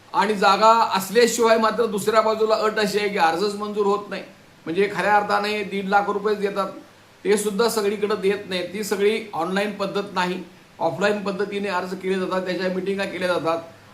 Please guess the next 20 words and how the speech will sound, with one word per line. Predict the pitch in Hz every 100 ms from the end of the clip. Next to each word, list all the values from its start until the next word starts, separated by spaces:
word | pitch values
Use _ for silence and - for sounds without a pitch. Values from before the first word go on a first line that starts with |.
| - -
आणि | 165 208
सगळे | 190 175 214
अर्ज | 190 196
गुंडाळून | 208 180 185 226 240 220
ठेवणे, | 165 139 147 - - -
एखाद | 156 175 220
दुसरा | 220 214 226 220
अर्ज | 214
मंजूर | 226 208 202 202
करणे | 196 190 175 170
असं | 160 170
सुरू | 151 143
आहे. | - - - - - -
खरं | 196 240
म्हणजे | 247 247
हे | 240
धोरण | 208 208 240
त्यांच्या | 240 214 208 247
फायद्याचं | 165 160 226 226
आहे. | -